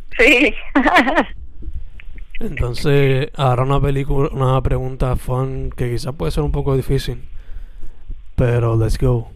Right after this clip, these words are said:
Speaker 2: Se la jode a Snoop Dogg, él la hace con
Speaker 1: <laughs>
Speaker 2: música, yo te la hago a ti con serie animada. So, imagine que estás en una isla desierta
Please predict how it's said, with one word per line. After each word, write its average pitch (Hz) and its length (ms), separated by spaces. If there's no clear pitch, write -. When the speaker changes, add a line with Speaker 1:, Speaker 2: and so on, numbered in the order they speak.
Speaker 2:
Se - 160
la 117 100
jode 120 280
a 131 40
Snoop 135 360
Dogg, 127 400
él 123 140
la 123 120
hace 131 160
con 131 140
Speaker 1:
<laughs> - 120
Speaker 2:
música, 139 460
yo 120 180
te 117 120
la 120 140
hago 120 180
a 117 60
ti 120 160
con 120 180
serie 123 440
animada. 120 600
So, 120 520
imagine 127 500
que 143 80
estás 131 240
en 131 120
una 127 220
isla 127 400
desierta 123 720